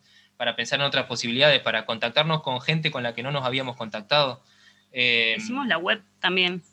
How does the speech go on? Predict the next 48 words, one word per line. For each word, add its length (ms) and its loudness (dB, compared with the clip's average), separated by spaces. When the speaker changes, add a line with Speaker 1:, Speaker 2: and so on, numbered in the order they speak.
Speaker 1:
Claro, 400 6
Speaker 2:
Ujú. 80 2
Speaker 1:
desarrollamos 520 2
la 120 4
página 340 0
web, 260 0
por 160 2
ejemplo, 520 -2
que 120 2
era 100 2
una 160 4
deuda 300 4
pendiente 440 2
de 60 4
hacía 240 -2
muchísimo, 500 -4
porque 180 -6
siempre 280 2
hay 100 4
cosas 220 -2
más 140 -2
urgentes. 480 -2
Speaker 2:
Claro. 260 -4
Speaker 1:
Y 720 2
bueno, 180 2
el 60 4
año 160 2
pasado 280 0
tuvimos 300 -2
el 80 -4
tiempo 300 -4
de, 180 -6
de, 280 -18
de 60 -4
hacer 240 -6
eso. 300 -4
Así 240 -2
que, 180 0
en 80 0
cierta 260 0
forma, 460 2
e-, 180 -6
ese 200 -2
es 60 2
el 80 2
objetivo 400 0
principal, 600 -4
mantenernos. 840 0